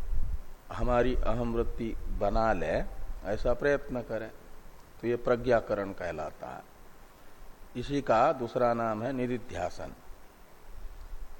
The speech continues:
वही यहां पर अनुष्ठान है। अनुष्ठाय शब्द में अनुष्ठान उस आत्मा का होगा, हमारी अपनी अहम वृत्ति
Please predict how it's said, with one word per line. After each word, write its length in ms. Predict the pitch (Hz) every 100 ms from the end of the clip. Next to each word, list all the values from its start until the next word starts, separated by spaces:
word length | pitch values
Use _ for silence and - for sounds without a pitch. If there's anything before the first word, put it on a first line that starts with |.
| - - - - - - - 113
वही 320 | 127 147 151 110
यहां 280 | 113 117 117
पर 200 | 131 139
अनुष्ठान 800 | - 117 120 - 113 95 82
है। 160 | 67 - - - - - - - - -
अनुष्ठाय 680 | 123 123 117 - 113 117 175 - - - - - -
शब्द 300 | 123 113 -
में 440 | 120 90 82 117 190 - - - - -
अनुष्ठान 760 | 104 117 123 - 113 110 131 - - - - - - -
उस 180 | 117 -
आत्मा 500 | 117 107 - 123 117
का 220 | 113 127
होगा, 680 | 127 - 92 87 90 110 - - - - - - - - -
हमारी 640 | 104 113 120 123 147 139 -
अपनी 580 | 104 - 98 90 101 147
अहम 580 | - - 104 120 127 113
वृत्ति 600 | 110 - - 120 139